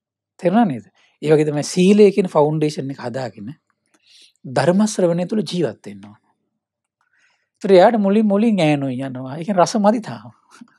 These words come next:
කම්මැලි, රස මදි තාම. තේරුණානේ? ඒ කියන්නේ රස මදි වෙන්න හේතුව කුමක්ද? තාම අර ගුණධර්ම ටික වැඩිලා මදි. අර කිව්ව එක පරියායක් මොන හරි වැඩිලා මදි.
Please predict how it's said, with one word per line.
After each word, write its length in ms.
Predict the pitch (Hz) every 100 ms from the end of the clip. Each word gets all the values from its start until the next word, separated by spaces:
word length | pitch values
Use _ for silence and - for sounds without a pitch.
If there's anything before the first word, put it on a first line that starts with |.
| _ _ _ _ _ _ _ -
කම්මැලි, 640 | - 170 151 139 127 120 117
රස 260 | 127 -
මදි 260 | 226 208 226
තාම. 300 | - 104 - _ - 240 _ _ _ _ _ _ _ -
තේරුණානේ? 400 | 190 226 240 147 -
ඒ 140 | -
කියන්නේ 200 | 175 240
රස 180 | 185 151
මදි 220 | 269 262
වෙන්න 120 | 254 254
හේතුව 320 | 170 - 110
කුමක්ද? 320 | 107 101 98 - _ _ _ _ _ _
තාම 260 | 135 147
අර 140 | 175 160
ගුණධර්ම 420 | 139 143 147 180
ටික 180 | 202 170
වැඩිලා 300 | 135 131 117
මදි. 200 | 110 113
අර 100 | 113
කිව්ව 220 | 156 147
එක 140 | 131 -
පරියායක් 560 | 147 120 123 123 131 202
මොන 180 | 185 139
හරි 160 | 180
වැඩිලා 340 | 202 185 196 123
මදි. 240 | - -